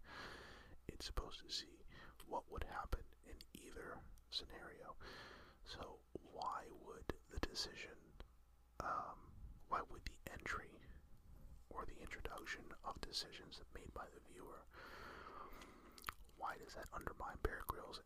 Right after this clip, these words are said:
At the end of the day, he's still performing amazing tasks that we get to see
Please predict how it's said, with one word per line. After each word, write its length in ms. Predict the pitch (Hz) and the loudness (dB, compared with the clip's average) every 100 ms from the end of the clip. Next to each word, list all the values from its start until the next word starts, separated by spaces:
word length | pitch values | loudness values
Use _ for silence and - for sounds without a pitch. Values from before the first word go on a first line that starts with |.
| - | 0
At 60 | |
the 100 | - | 2
end 160 | - - | 2 0
of 0 | |
the 80 | - | -2
day, 120 | - - | -2 -6
he's 160 | - - | -2 2
still 240 | - - - | 2 4 6
performing 580 | - - - - - - - | 6 4 -6 -6 -8 -8 -4
amazing 560 | - - - - - - - | -4 -2 0 0 -2 4 8
tasks 720 | - - - - - - - - | 8 6 2 4 2 -2 -10 -10
that 160 | - - - | -8 0 0
we 100 | - | 2
get 240 | - - - - | 0 0 -4 0
to 120 | - - - - - - - - - - | 0 0 -8 -12 -14 -18 -18 -20 -8 2
see 560 | - - - - - | 6 6 4 -8 -12